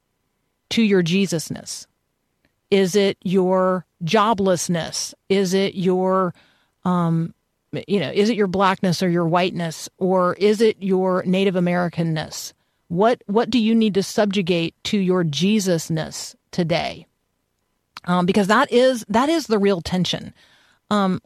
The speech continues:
I, I think that we could have that conversation, Brian,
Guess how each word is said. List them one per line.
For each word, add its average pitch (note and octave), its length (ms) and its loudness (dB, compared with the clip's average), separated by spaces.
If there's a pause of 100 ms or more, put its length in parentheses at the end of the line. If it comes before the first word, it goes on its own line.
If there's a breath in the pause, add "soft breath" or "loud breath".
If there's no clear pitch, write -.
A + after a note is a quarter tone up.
I, F#3 160 0
I A3+ 100 2
think C#4 380 -2
that G#3 260 2
we A#3 160 0
could C#4 160 0
have G#3+ 300 0
that F#3 260 0
conversation, F3+ 920 -2
Brian, E3+ 520 -2